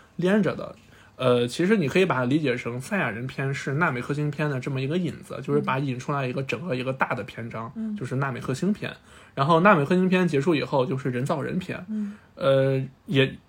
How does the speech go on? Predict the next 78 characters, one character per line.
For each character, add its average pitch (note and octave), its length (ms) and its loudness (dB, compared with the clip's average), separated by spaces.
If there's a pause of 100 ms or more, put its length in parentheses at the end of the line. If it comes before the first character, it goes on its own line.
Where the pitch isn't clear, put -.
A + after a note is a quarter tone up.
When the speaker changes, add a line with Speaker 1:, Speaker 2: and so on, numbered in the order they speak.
(160)
Speaker 1:
其 - 140 6
实 B3 80 10
也 D3+ 100 6
和 E3+ 140 6
之 F#3+ 100 4
前 F3 240 2
一 B2+ 60 0
样， C3+ 180 0
就 C#3+ 100 2
人 C3 220 2
造 F3 160 6
人 C3 180 0
篇 D#3 320 0
引 C#3 140 -6
出 C#3+ 140 -8
了 C3+ 80 -2
杀 E3 200 -4
戮 D#3+ 140 -6
篇， - 260 -12 (120)
因 C3 100 -6
为 C#3 80 0
引 C3 180 -4
出 C3+ 160 -4
了 C3 60 0
这 C3+ 180 -2
个 B2+ 240 -6 (340)
大 D#3 180 0
篇 C3+ 180 0
章 C#3 220 0
里 B2 60 -6
面 B2 160 -6
最 D3 100 -4
大 F#3 160 0
的 C#3 80 -4
一 - 20 -10
个 - 60 -14
BOSS A#2 300 -8 (360)
杀 D#3+ 240 -2
戮。 D3 140 -2 (480)
然 B2 100 2
后 B2+ 120 4
杀 F#3 160 4
戮 D3+ 120 4
篇 C#3 240 0
结 C3+ 120 -2
束 C3+ 160 0
以 B2 80 -6
后， B2 160 -4
就 B2+ 100 -4
是 C3 80 -6
我 B2 140 -2
们 B2+ 160 -6
最 D3 140 -4
后 G3 120 -4
的 D3 80 -2
一 - 60 -10
个 - 80 -16
篇 B2+ 200 -12
章， - 280 -10
就 C#3 80 -10
是 A#2+ 120 -10
魔 A#2 200 -8
人 C3+ 100 -2
布 C#3 140 0
欧 F3+ 80 2
篇。 - 200 -6 (140)
Speaker 2:
嗯。 A#3 260 -6 (120)
Speaker 1:
整 A2+ 120 -4
个， C3+ 200 0 (180)
整 A#2+ 160 -4
个 C3+ 140 0
是 C3+ 160 -4
这 G#3+ 120 0
么 D3+ 120 0
一 - 20 -8
个 B2 100 -8
划 D#3 160 -2
分。 B2 280 -8